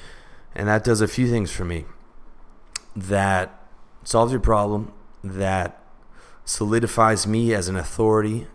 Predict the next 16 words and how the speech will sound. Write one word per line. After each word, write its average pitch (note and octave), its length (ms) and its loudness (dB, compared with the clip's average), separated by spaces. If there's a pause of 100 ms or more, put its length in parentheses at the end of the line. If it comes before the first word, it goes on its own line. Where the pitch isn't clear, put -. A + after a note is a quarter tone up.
and F#2 580 -4 (280)
solidifies G#2 720 0
my G2 180 -2
site G2+ 340 0
as F#2 120 -2
an F#2 80 -2
authority G2+ 440 0
website G2 480 -2
that F#2+ 160 -4
you F2+ 160 -8
are F#2 80 -4
gonna F2+ 120 -6
recommend F#2 520 -4
to F#2+ 100 -8
your F#2 60 -6
friends, A2 460 -2